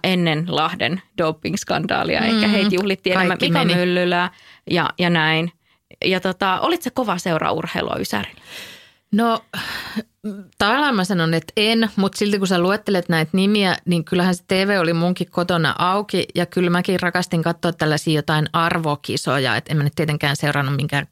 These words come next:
Speaker 2: kauden aikana,
Speaker 1: Mm.
Speaker 2: mitä hiihtäjillä menee, mut kyllä kaikki sellaiset legendaariset, kun seuraa niitä sekunteja siellä, että miten joku suomalaishiihtäjä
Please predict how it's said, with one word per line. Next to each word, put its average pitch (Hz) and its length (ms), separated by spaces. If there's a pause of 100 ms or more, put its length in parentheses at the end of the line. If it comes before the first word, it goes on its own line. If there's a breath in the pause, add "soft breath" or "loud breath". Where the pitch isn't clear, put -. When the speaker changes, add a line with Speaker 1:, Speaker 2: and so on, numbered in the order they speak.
(160)
Speaker 2:
kauden 147 520
aikana, 151 420
Speaker 1:
Mm. 143 40
Speaker 2:
mitä 143 220
hiihtäjillä 151 560
menee, 151 360 (460 loud breath)
mut 190 200
kyllä 180 180
kaikki 180 320
sellaiset 175 360
legendaariset, 160 840
kun 151 140
seuraa 147 420
niitä 135 260
sekunteja 139 600
siellä, 139 400
että - 120
miten 143 240
joku 131 180
suomalaishiihtäjä 147 960